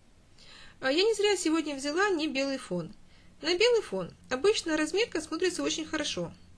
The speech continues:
Но если мы ложим флизелин на ткань разных цветов, то видимость становится значительно хуже, в зависимости от цвета. В данном случае вот ткань хоть и голубая, и разметка хоть и голубая,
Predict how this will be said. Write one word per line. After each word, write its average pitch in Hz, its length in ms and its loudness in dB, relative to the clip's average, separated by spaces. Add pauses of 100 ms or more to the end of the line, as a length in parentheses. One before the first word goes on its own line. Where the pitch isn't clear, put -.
(1120)
Но 320 220 2
если 311 300 2
мы 339 100 -2
ложим 330 260 -2
флизелин 311 360 -2
на 311 80 -6
ткань 415 280 -2 (320)
разных 233 400 -2
цветов, 185 360 -4 (1040)
то 311 120 4
видимость 359 460 4
становится 302 340 -4
значительно 285 460 -2
хуже, 170 400 -8 (160)
в 226 80 -10
зависимости 294 480 -2
от 269 140 -4
цвета. 165 360 -6 (920)
В 269 40 -6
данном 403 320 2
случае 180 520 -2
вот 165 260 -8 (320)
ткань 320 300 2
хоть 320 240 0
и 302 40 0
голубая, 302 640 0 (1300)
и 269 80 0
разметка 285 420 0
хоть 226 180 -6
и 226 40 0
голубая, 214 540 -2